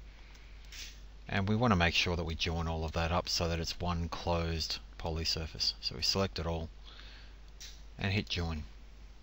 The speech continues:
And then we'll put that onto the r-, green layer again. Okay, so the next thing I'm going to do is I'm going to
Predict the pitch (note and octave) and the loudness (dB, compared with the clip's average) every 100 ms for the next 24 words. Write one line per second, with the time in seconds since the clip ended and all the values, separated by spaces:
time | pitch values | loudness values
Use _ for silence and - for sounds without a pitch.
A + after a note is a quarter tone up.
0 | - - - - - - - - - - | -16 -16 -18 -16 -18 -18 -18 -18 -18 -18
1 | - - - - - - - - F2 E2+ | -18 -18 -16 -16 -16 -12 -10 -4 -2 -2
2 | D#2+ - - E2+ E2 D#2+ F2 D#2+ E2 - | -2 -4 -2 -2 -2 -2 -4 -4 -6 -8
3 | - F#2 E2+ D#2+ E2 E2 D#2+ D#2+ D#2+ D#2+ | -6 -2 -2 -2 -2 -2 -4 -6 -8 -10
4 | - - - - - - - - - - | -16 -18 -18 -18 -18 -18 -18 -14 -14 -14
5 | - - - - - - - - - - | -14 -14 -14 -16 -16 -16 -16 -16 -16 -16
6 | - - - - - - - - - - | -16 -16 -14 -14 -14 -14 -14 -14 -6 -4
7 | - - - - - - C#3 A2+ G2+ A2+ | -4 -10 -12 -12 4 12 12 12 12 12
8 | A2 A#2+ D#3 - A#2 G2 F#2+ F#2+ F#2 F2+ | 12 12 8 8 8 8 8 8 6 6
9 | F#2+ F#2+ F#2+ G2+ F#2 - G2+ F#2+ G2+ G2+ | 6 6 6 6 6 6 4 6 8 8
10 | G2 - - F#2 F2+ F2 F2+ | 6 8 8 8 6 4 2